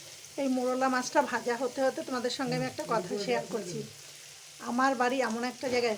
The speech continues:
ক্যামরি হসপিটাল, শরণ্যা মাল্টিপ্লেক্স, অনাময় হসপিটাল, ওইদিকে শক্তিগড়, এইদিকে বর্ধমান, এর মাঝখানে। তোমরা অবশ্যই কমেন্টে তাহলে জানাবে আমার বাড়িটা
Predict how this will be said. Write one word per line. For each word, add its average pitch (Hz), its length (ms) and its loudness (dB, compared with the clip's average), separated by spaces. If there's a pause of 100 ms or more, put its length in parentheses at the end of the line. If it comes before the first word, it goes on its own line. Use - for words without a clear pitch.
ক্যামরি 240 340 0
হসপিটাল, 247 480 -4
শরণ্যা 233 580 -2
মাল্টিপ্লেক্স, 233 640 -2 (440)
অনাময় 247 440 0
হসপিটাল, 254 520 -2
ওইদিকে 247 340 0
শক্তিগড়, 254 640 -2
এইদিকে 233 420 -2
বর্ধমান, 208 500 0 (300)
এর 156 200 -2
মাঝখানে। 220 560 -2
তোমরা 240 220 2
অবশ্যই 247 340 0
কমেন্টে 240 420 0
তাহলে 240 280 2
জানাবে 233 460 2
আমার 233 200 -2
বাড়িটা 190 340 -2